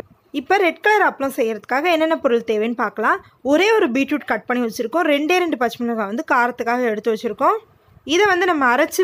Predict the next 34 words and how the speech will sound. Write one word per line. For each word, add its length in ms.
விழுதா 320
எடுத்து 240
வச்சிடலாம். 480
ஏற்கனவே 380
நம்ம 200
அரைச்சு 220
வச்சிருந்த 400
பச்சரிசி 460
மாவு 200
தாங்க. 180
இதுல 260
ஒரு 180
ஸ்பூன் 300
அளவுக்கு 420
சீரகம் 380
ஆட் 160
பண்ணிக்கலாம். 420
இப்ப 160
நம்ம 180
இதுல 220
அரை 160
ஸ்பூன் 220
அளவுக்கு 300
பெருங்காயத்தூள் 580
ஆட் 160
பண்ணிக்கலாம். 420
தேவையான 420
அளவு 220
உப்பு 180
ஆட் 160
பண்ணிக்கலாம். 440
நம்ம 280
ஆட் 200
பண்றது 260